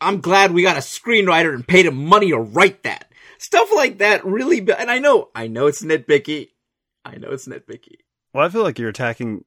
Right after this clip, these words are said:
Speaker 2: the actual theme of the movie there, uh, because I, I watched this with our, our mutual friend Dave,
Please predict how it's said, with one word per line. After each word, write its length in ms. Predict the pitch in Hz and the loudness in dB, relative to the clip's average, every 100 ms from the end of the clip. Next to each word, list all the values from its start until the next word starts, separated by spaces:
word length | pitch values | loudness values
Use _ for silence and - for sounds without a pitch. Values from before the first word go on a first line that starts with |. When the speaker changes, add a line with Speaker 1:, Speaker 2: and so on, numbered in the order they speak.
| _ | _
Speaker 2:
the 100 | 104 | -8
actual 300 | 113 - - | -8 -8 -14
theme 600 | - - 170 139 92 85 - | -12 -8 -6 -6 -8 -12 -12
of 100 | 110 | -10
the 80 | 113 | -6
movie 360 | 156 143 98 | -4 -4 -8
there, 360 | 87 82 78 - | -10 -12 -14 -16
uh, 300 | - 98 95 | -12 -8 -8
because 200 | 92 117 | -8 -6
I, 100 | 131 123 | -4 -2
I 120 | 131 | -2
watched 220 | 135 123 | -2 -4
this 180 | 123 117 | -10 -12
with 80 | 107 | -10
our, 300 | 104 92 90 | -8 -10 -10
our 100 | 104 | -8
mutual 300 | 123 117 101 | -8 -8 -10
friend 240 | 107 98 | -12 -12
Dave, 440 | 92 98 95 82 | -10 -10 -10 -12